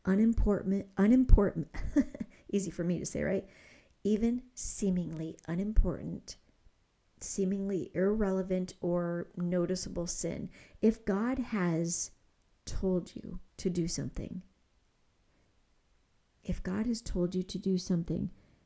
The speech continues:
then not doing it is sin to you. Doesn't matter how small it is. Doesn't seem, it doesn't matter how much it seems insignificant. If he has told you to stop doing it, not to eat it, or any of the things,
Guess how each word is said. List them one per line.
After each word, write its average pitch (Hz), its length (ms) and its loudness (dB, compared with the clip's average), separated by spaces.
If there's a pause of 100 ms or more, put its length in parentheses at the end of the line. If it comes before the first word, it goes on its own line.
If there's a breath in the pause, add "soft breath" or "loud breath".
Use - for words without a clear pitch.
(140 soft breath)
then 196 480 4
not 190 420 2 (120)
doing 247 320 2
it 285 320 -6 (260)
is 196 200 -6
sin 175 600 -2 (240)
to - 160 -4
you. 185 380 -6 (320 loud breath)
Doesn't 170 280 -4
matter 175 300 -2
how 196 200 -8
small 175 380 -4
it 175 100 -8
is. - 320 -10 (300 loud breath)
Doesn't 185 360 -2 (120)
seem, 208 560 2
it 202 100 -2
doesn't 202 300 4
matter 196 280 2
how 196 260 -2
much 185 300 0
it - 120 -6
seems 185 460 -2
insignificant. 165 960 -6 (300 loud breath)
If 170 120 -8
he 160 120 -10
has 165 160 -8
told 175 300 -4
you 185 80 -4
to 160 80 -8
stop 165 400 -4
doing 208 300 0
it, 226 160 -4 (260 loud breath)
not 180 280 -2
to - 180 -10
eat 190 140 2
it, 233 240 0 (200 loud breath)
or 175 180 0
any 170 200 0
of 180 80 0
the 208 80 0
things, 165 480 -2